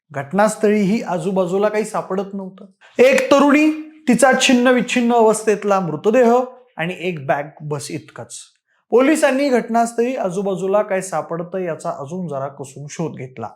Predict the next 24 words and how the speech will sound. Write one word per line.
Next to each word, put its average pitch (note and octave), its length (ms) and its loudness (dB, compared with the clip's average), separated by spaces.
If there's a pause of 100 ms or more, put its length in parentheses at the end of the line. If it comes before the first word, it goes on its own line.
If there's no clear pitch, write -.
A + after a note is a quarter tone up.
(300)
तेव्हा A#2+ 260 0
त्यांना D3+ 380 2 (360)
एक A3 240 4
डीमार्टचं G3 760 2
बिल F#3 200 4
सापडलं. A2+ 520 -8 (540)
पोलिसांनी C4+ 580 4
त्या C4 160 4
डीमार्टच्या G#3+ 600 2
एका A3 240 2
बिलावरून F#3+ 720 -2
तपासाची F#3+ 600 -8 (100)
चक्र G3 280 -6 (140)
अशी D3+ 220 -10
काय D4 300 4
फिरवली B3 380 2 (340)
की D4+ 60 0
पुढच्या C#4 440 0
पाच B3 360 -2
सात A3+ 140 -2
दिवसातच F#3 760 -6
आरोपी D3+ 460 -6
जेरबंद D3+ 480 -2
झाला. A#2 240 -16